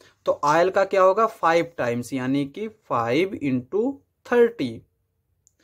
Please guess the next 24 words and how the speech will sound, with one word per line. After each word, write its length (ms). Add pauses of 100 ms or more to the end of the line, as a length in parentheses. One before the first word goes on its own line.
(280)
तो 60
ये 80
कितना 340
आ 40
जाएगा, 440
वन 460 (480)
फिफ्टी। 680 (640)
तो 40
यहाँ 280
पे 100
हम 120
क्या 200
करेंगे, 420 (280)
price 400 (100)
of 300
rice 360
को 260 (140)
एक्स 260
मान 220
लेंगे। 420 (720)
तो 40
यहाँ 320
पे 80
लिखेंगे 560